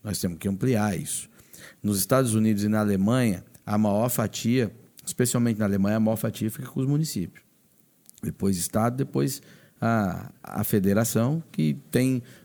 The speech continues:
menos funções. E é uma questão lógica. Ninguém mora na União.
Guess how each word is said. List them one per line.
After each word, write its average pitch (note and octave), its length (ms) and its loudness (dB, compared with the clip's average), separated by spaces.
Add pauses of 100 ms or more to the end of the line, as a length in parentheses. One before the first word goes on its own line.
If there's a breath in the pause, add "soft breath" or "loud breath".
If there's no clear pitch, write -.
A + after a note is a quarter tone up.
menos B2+ 380 0
funções. G2+ 520 -4
E E3+ 80 0
é G#3 60 2
uma A3+ 120 0
questão G3+ 340 -2
lógica. D3+ 460 0
Ninguém A3 380 4
mora G3 280 6
na F3+ 120 4
União. D3 460 2